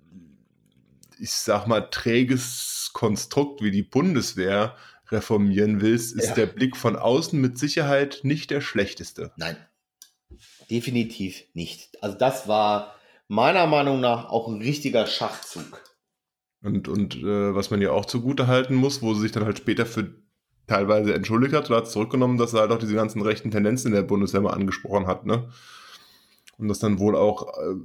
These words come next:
Speaker 1: mal wirklich was passiert ist, so die ein oder andere Durchsuchung.
Speaker 2: Ja, aber, aber, ganz im Ernst, ne? Da hab ich schon, da hat man schon eine Hexenjagd auch stellenweise
Speaker 1: Ja,
Speaker 2: verfolgt,
Speaker 1: ja, ja,
Speaker 2: ne?
Speaker 1: ja, ja, ja.
Speaker 2: Also
Speaker 1: Da wolltest
Speaker 2: ich
Speaker 1: du halt auch schnell Ergebnisse haben oder so, ne?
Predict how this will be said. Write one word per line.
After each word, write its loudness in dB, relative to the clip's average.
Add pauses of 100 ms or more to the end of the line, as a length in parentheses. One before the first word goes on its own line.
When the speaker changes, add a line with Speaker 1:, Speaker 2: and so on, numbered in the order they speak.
(180)
Speaker 1:
mal 2
wirklich 0
was 0
passiert 0
ist, -6
so -2
die 0
ein 0
oder 0
andere 2
Durchsuchung. -4 (580)
Speaker 2:
Ja, 2 (340)
aber, 0 (640)
aber, 0 (160)
ganz 2
im 0
Ernst, -4
ne? -6 (1000)
Da 6
hab 4
ich 0
schon, 0
da 6
hat 0
man 2
schon 0
eine 2
Hexenjagd -2
auch -4
stellenweise -4
Speaker 1:
Ja, -10
Speaker 2:
verfolgt, 0
Speaker 1:
ja, 2
ja, 0
Speaker 2:
ne? -2
Speaker 1:
ja, 2
ja, 0
ja. -4
Speaker 2:
Also 2
Speaker 1:
Da 6
wolltest 2
Speaker 2:
ich 0
Speaker 1:
du 0
halt 2
auch 0
schnell 0
Ergebnisse 0
haben -2
oder -4
so, -6
ne? -4